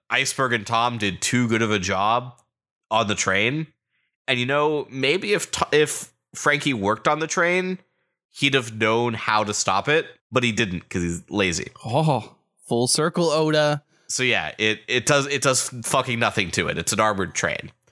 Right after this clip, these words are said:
Speaker 1: meant to resist Neptunians. So he tries to, like, fight the train, and it's like, "You can't fight trains, stupid. What, you, you were gonna suplex a train?"
Speaker 2: <laughs> He's gonna suplex a train. If Tom could, like, suplex a ship back into the water,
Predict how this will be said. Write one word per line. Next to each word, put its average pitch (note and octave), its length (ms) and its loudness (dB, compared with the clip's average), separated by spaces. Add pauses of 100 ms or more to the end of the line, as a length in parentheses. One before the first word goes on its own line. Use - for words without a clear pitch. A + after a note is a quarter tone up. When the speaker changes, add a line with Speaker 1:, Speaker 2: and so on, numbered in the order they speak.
(120)
Speaker 1:
meant A#2+ 260 0
to B2 100 0
resist G#2+ 360 0
Neptunians. - 880 -4 (220)
So F#2 760 0
he A#2 320 -2
tries C3 380 0
to, A#2 320 2
like, F#2+ 580 -2
fight B2 320 0
the G#2+ 80 -2
train, E2+ 560 0 (560)
and G2+ 380 -2
it's E2+ 120 -2
like, G#2+ 120 2 (200)
"You G#2+ 100 0
can't B2 260 0
fight G#2 180 0
trains, F2+ 280 0
stupid. F2 320 -2
What, F2 220 -2
you, F#2 220 -4 (140)
you A2+ 120 0
were A#2+ 100 2
gonna A#2 160 0
suplex A2+ 680 2
a A2 60 2
train?" G#2 500 0
Speaker 2:
<laughs> - 40 -20
He's - 260 -2
gonna F3 160 0
suplex G#3 480 0
a F3+ 40 -6
train. G#3 200 0
If C3+ 120 -2
Tom F3+ 380 0
could, G3 300 0
like, E3+ 220 0
suplex E3+ 460 0
a B2+ 80 2
ship C3+ 320 0
back C3+ 240 0
into C3+ 160 0
the A#2+ 80 2
water, A2 460 2